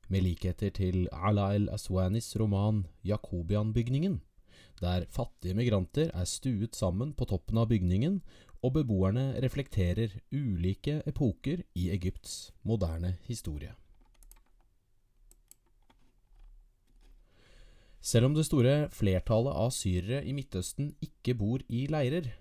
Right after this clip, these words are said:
men i byer, betyr ikke det at de er unndratt statlig kontroll eller kan bevege seg fritt. Alle landene i Midtøsten begrenser flyktningers mobilitet og rett til arbeid. Flyktningene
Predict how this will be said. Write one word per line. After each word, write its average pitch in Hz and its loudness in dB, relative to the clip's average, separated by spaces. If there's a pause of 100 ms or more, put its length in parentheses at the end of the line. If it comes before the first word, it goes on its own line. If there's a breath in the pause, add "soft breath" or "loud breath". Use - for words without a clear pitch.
(120)
men 98 4
i 151 4
byer, 170 4 (520 loud breath)
betyr 120 2
ikke 160 -4
det 110 4 (200)
at 104 -4
de 113 4
er - 0
unndratt 87 0
statlig 95 0
kontroll 123 4 (240)
eller 85 -2
kan 87 0 (140)
bevege 87 0
seg 104 0
fritt. - -4 (880 soft breath)
Alle 135 4
landene 113 2
i 123 -2
Midtøsten 104 0
begrenser 101 2 (320)
flyktningers 87 -4
mobilitet 107 0 (180)
og 90 2
rett - -6
til 95 0
arbeid. 80 -2 (880 loud breath)
Flyktningene 110 0